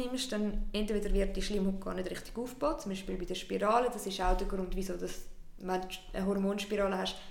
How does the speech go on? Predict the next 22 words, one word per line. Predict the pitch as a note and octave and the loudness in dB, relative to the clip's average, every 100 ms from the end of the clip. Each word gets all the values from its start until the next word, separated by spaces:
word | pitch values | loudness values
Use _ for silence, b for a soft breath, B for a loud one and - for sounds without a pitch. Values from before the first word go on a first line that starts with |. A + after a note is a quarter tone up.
| B | B
fast | - G3+ G#3 - | 4 6 8 6
nicht | G#3 F#3+ | 4 2
deine | G3+ F#3+ F#3+ | 2 0 2
Tage | F3+ G3+ - | 0 2 0
hast, | C4 - - | -2 -2 -2
also | F#3+ | -2
hast | F#3 | -2
vielleicht | - F#3+ F#3+ | -2 -4 -4
ein | F#3+ | -4
bisschen | F#3 F3 | -2 -2
Schleimblutung | F3+ G#3+ A#3+ A#3+ A#3 | -2 0 0 -2 -4
oder | B3 | -4
so. | - B3 B3 B B B B B B | -4 -6 -6 B B B B B B
Das | A3+ G#3+ | 4 4
wäre | G#3+ A3 A#3 | 6 6 6
in | |
dem | A#3+ A#3 | 2 2
Sinne | A#3 A#3 | 0 -2
eine | A3 | -2
natürliche | A3 - A#3 A3+ - G#3 | -4 -2 -2 -2 -4 -4
Blutung, | G#3+ A3 G#3 | -4 -4 -2
aber | F#3+ F#3+ | 0 0